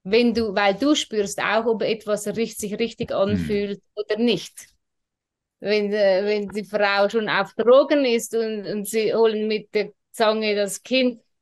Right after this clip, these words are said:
Speaker 1: ein Beispiel, mit der, haben sie das Zange mit dem Kind,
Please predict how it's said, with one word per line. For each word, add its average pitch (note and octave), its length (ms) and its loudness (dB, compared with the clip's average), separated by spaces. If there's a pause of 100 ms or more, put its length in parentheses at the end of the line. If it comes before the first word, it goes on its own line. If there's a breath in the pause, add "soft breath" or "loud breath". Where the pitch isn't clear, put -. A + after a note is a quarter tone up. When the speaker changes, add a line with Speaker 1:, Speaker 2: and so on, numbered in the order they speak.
(460)
Speaker 1:
ein G3+ 220 -2
Beispiel, G3+ 640 0 (100)
mit G3+ 220 -8
der, G3 160 2
haben G3+ 180 2
sie G3+ 120 -4
das F#3+ 200 -4
Zange G3 260 -2
mit F#3+ 160 -8
dem F#3 120 -6
Kind, G#3 320 -4